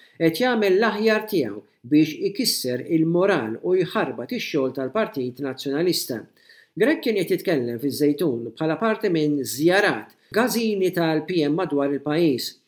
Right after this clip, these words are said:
waqt il-maratona ġbir ta' fondi li saret il-Ħadd,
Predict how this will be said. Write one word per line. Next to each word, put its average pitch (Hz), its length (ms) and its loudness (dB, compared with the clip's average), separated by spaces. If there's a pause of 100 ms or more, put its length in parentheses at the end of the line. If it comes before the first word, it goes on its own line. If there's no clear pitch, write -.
(260)
waqt 139 320 0
il-maratona 143 960 2
ġbir 139 380 0
ta' 160 100 0
fondi 147 380 0 (420)
li 220 80 4
saret 156 380 2
il-Ħadd, 151 400 -2